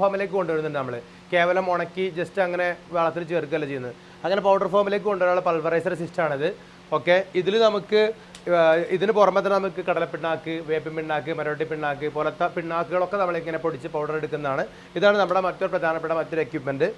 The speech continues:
ഓക്കെ, ഈ പൗഡർ ഫോമിൽ ഇതിലാക്കി എടുത്തതിന് ശേഷമാണ് നമ്മൾ പിന്നീട് മിക്സറിലേക്ക് കൃത്യമായ അനുപാതത്തിൽ കൊടുത്ത് മിക്സ് ചെയ്യുന്നത്. പോട്ടി മിക്സ് ഉണ്ടാക്കിയെടുക്കുന്ന വളരെ പ്രധാനപ്പെട്ട ഒരു മെഷീനറിയാണിത്.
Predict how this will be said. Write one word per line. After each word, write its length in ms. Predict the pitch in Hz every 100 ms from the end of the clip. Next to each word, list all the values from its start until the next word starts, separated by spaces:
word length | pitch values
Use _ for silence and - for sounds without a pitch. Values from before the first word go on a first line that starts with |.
| - - - 156
ഓക്കെ, 160 | 165 165 175
ഈ 20 | 202 214 - - -
പൗഡർ 240 | 180 214 214
ഫോമിൽ 220 | 226 226
ഇതിലാക്കി 360 | 214 202 190 214
എടുത്തതിന് 260 | 175 196 202
ശേഷമാണ് 320 | 190 180 190 180
നമ്മൾ 140 | 165 170
പിന്നീട് 260 | 165 165 233 - - 175
മിക്സറിലേക്ക് 560 | 185 214 190 190 165 196
കൃത്യമായ 400 | 185 175 175 175
അനുപാതത്തിൽ 400 | 170 165 156 170 165
കൊടുത്ത് 180 | 151 190
മിക്സ് 160 | 143 170
ചെയ്യുന്നത്. 320 | 139 113 90 - - - - - - -
പോട്ടി 260 | 196 196 202 202
മിക്സ് 220 | 202 208
ഉണ്ടാക്കിയെടുക്കുന്ന 720 | 202 185 175 185 175 180 175 196 - 165
വളരെ 280 | 165 170 202 202
പ്രധാനപ്പെട്ട 600 | 175 180 190 190 185 180 220 - - 180
ഒരു 160 | 180 185 - - - 180
മെഷീനറിയാണിത്. 600 | 147 175 175 165 156